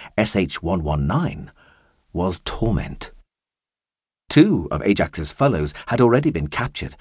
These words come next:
and subjected to severe negative reinforcement with laser beams.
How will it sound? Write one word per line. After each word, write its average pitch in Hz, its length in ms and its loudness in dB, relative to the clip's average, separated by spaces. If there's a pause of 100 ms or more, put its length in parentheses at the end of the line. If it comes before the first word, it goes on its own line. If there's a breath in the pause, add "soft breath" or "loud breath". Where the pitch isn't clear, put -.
(260 soft breath)
and 104 140 0
subjected 143 480 -2
to 131 80 2
severe 135 400 2
negative 101 560 0
reinforcement 92 760 -2
with 82 140 -10
laser 117 300 -4
beams. - 420 -8